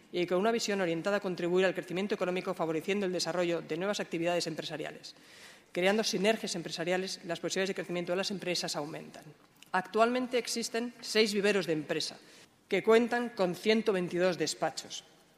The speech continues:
pero su tasa de ocupación se sitúa muy por debajo del cien por cien y hemos constatado una insuficiente comunicación y colaboración entre las empresas incubadas. A los seis viveros se suman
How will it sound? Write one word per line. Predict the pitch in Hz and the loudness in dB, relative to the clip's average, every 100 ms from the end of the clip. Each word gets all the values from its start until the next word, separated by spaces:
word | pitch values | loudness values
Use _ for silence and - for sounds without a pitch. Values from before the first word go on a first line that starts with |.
| _ _ _ _ | _ _ _ _
pero | - 185 180 | 0 2 2
su | - | 0
tasa | 160 226 247 | 0 0 0
de | |
ocupación | 208 180 196 202 | 0 -2 0 -2
se | 190 | -2
sitúa | 175 175 196 | -2 0 2
muy | 190 | 2
por | 190 180 | 0 2
debajo | 180 180 | 2 2
del | 165 | 0
cien | 170 160 | -2 -4
por | 151 | -4
cien | - 151 151 - | -8 -12 -12 -4
y | 190 | 0
hemos | 220 214 | 2 0
constatado | 196 180 170 190 190 190 | -2 -2 2 2 2 0
una | 208 233 | 2 2
insuficiente | 226 190 202 190 | 0 -4 -2 -2
comunicación | 175 170 160 196 190 | -2 -2 -2 0 0
y | |
colaboración | 175 160 156 156 180 - | 0 0 -2 0 -2 -2
entre | 202 180 | -4 -2
las | 170 151 | -2 -4
empresas | 165 180 165 | -4 -4 -4
incubadas. | 160 - - - - - - - - - _ - | -4 -6 -8 -8 -12 -16 -20 -20 -20 -20 _ -2
A | 180 | 2
los | 180 175 | 4 4
seis | 226 247 | 4 2
viveros | 247 220 240 240 - | 2 2 2 -2 -6
se | - 175 | -4 0
suman | 196 202 202 | 2 2 0